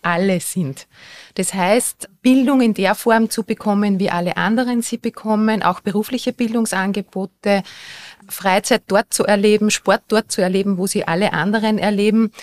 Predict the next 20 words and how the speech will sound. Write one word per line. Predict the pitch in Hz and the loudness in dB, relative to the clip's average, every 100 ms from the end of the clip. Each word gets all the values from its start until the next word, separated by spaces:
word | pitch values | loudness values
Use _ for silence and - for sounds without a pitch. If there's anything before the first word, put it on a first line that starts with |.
| - - | -10 -2
Es | 233 - - | 0 0 0
ist | - 214 | 0 2
noch | 233 196 - - | 4 2 0 -4
ein, | 202 180 180 180 170 | 0 0 0 -2 -2
ein | 180 175 175 151 | -2 -2 -2 -2
weiter | 151 165 - 208 175 | -2 -2 -2 -4 0
Weg | 226 - | -2 2
dorthin, | 269 262 - - 247 254 254 240 - | 2 2 -4 0 4 6 6 4 0
denke | 175 208 220 254 | 0 0 0 2
ich | |
mir, | 240 240 233 | 4 6 4
dass | 202 - | 2 2
wir | 214 190 185 | 2 2 2
alle | 208 202 208 202 | 2 2 2 0
Stolpersteine | - 196 254 - 208 - - 175 170 233 - | 0 2 0 0 -2 0 0 0 2 2 2
aus | 180 | 0
dem | 208 180 | 0 0
Weg | 190 - | -2 -2
geräumt | 233 214 208 220 226 | -4 0 0 0 2
haben. | 220 240 | 2 2